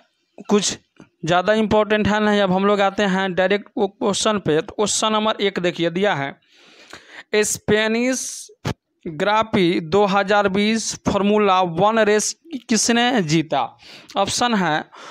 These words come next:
वाल्टेरी बोटास, मैक्स वर्स्टपेन, लुइस हैमिल्टन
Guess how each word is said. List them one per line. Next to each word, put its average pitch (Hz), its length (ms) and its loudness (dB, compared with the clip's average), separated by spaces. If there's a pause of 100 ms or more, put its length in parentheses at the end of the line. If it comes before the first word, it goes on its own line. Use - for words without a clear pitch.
(180)
वाल्टेरी 208 1200 2 (120)
बोटास, 185 800 0 (500)
मैक्स 196 580 -2 (880)
वर्स्टपेन, 196 800 0 (420)
लुइस 214 480 2
हैमिल्टन 208 720 2